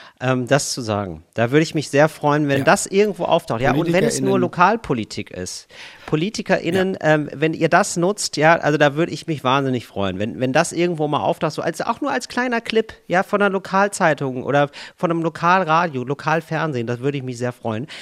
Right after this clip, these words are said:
Speaker 1: Ich weiß jetzt nicht, ob der Typ, ja, ob der jetzt hier, der Typ, der im I-T-Unternehmen arbeitet und der Chef,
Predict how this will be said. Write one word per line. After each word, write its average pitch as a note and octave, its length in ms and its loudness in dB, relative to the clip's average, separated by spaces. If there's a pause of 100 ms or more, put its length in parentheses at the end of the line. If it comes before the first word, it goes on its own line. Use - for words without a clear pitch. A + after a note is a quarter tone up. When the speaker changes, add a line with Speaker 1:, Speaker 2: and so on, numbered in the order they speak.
(240)
Speaker 1:
Ich - 220 -8
weiß D#3+ 220 4
jetzt F#3 240 -4
nicht, F#3 240 -2
ob E3 180 -4
der D3 200 2
Typ, A3 340 -4 (100)
ja, A#2+ 340 0
ob - 160 -6
der D3+ 100 -2
jetzt D3 180 -4
hier, D3 120 -2
der C#3 120 -2
Typ, F#3 160 -8
der D#3 100 0
im C3+ 80 -2
I-T-Unternehmen E3 640 -4
arbeitet D3 400 -2
und E3 220 -6
der D3+ 100 0
Chef, - 440 -2